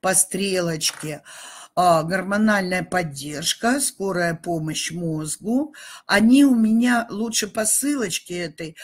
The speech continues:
они у меня раньше публиковались, эти все посты. Вот надо пролистнуть, что называется, последнее видео. У меня там везде просто видео,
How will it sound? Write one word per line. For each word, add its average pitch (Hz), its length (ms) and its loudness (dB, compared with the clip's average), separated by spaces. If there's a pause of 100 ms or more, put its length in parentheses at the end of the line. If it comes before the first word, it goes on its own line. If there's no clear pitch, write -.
(260)
они 233 320 4
у 247 60 4
меня 233 500 2
раньше 208 680 2
публиковались, 220 1040 0
эти 214 280 -6
все 208 260 -2
посты. 190 580 -6
Вот 185 200 -12
надо 196 340 -2 (380)
пролистнуть, 226 760 2
что - 260 0
называется, 190 920 -2 (320)
последнее 202 840 0
видео. 160 520 -4
У 160 80 -8
меня 190 240 -6
там 196 220 -6
везде 196 580 -4
просто 196 560 -4
видео, 160 580 -12